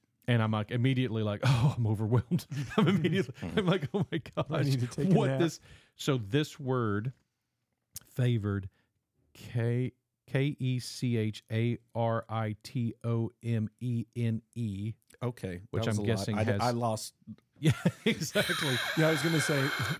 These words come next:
Speaker 1: It's gonna have, sa-, yeah, exactly. <laughs> And so, to show kindness to someone,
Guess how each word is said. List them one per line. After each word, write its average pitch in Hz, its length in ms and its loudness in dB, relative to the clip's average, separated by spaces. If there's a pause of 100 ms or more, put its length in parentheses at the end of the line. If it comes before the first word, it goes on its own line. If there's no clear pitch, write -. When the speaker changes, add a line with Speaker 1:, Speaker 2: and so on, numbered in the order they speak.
(100)
Speaker 1:
It's 147 160 4
gonna 170 160 4
have, 143 140 4
sa-, 156 160 0
yeah, 165 180 6
exactly. 143 340 2 (460)
<laughs> - 0 -
And 131 260 2 (720)
so, 113 420 0 (680)
to 139 180 2
show 147 720 0
kindness 107 680 -2
to 117 200 -6
someone, 98 840 -4